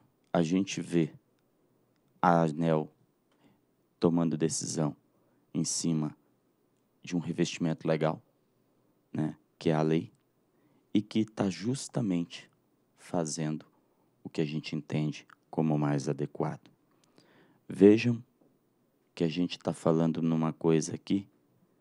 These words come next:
chamada equilíbrio. Acho que o senhor tocou em algo que eu vou pra além das posições jurídicas, vou pra além das posições do contraditório, que é equilíbrio.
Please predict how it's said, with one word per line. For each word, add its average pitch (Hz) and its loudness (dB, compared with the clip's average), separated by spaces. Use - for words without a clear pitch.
chamada 82 0
equilíbrio. - -4
Acho - -8
que - -20
o - -20
senhor - -6
tocou 82 -4
em 80 -2
algo 82 0
que - -4
eu 82 4
vou 85 -2
pra 104 0
além 95 4
das 80 -2
posições 78 -8
jurídicas, 78 -8
vou 82 -2
pra 82 0
além 80 2
das - -6
posições 73 -6
do - -10
contraditório, 76 -2
que 87 -2
é 87 4
equilíbrio. - -6